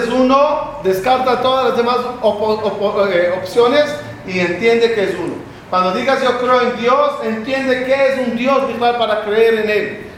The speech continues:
¿Qué es? ¿Cómo es? ¿Cómo funciona? Únicamente cuando el cerebro analiza lo que sale uno, saca uno por la boca,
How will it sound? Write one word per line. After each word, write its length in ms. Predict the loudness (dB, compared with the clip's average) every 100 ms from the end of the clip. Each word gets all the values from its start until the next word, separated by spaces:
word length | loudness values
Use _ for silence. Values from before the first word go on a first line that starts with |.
| -2
¿Qué 360 | 2 4 4
es? 100 | 0
¿Cómo 360 | 0 0 2 2
es? 140 | 2 2
¿Cómo 280 | -2 -2
funciona? 760 | -4 -6 0 2 2 0 -4 -12 -18 -20 -20 -20 -20 -20 -20 -20 -20 -20 -20 -20 -20 -20 -4 0
Únicamente 1300 | 2 2 0 -4 -2 0 2 0 -2 -2 -2 -4 -6 -12 -2
cuando 320 | 0 2 0
el 140 | -2
cerebro 560 | -2 0 2 2 0 -2 -4 -12 -4
analiza 800 | -2 0 -2 -2 -2 -4 0 0
lo 200 | 0 -2
que 100 | -6
sale 420 | -2 2 2 2
uno, 320 | 0 0 -2 -2 -10 -16 -6
saca 320 | -2 0 0
uno 220 | 0 -2
por 180 | -4 -6
la 140 | -4
boca, 640 | 0 0 2 0 0 -2 -8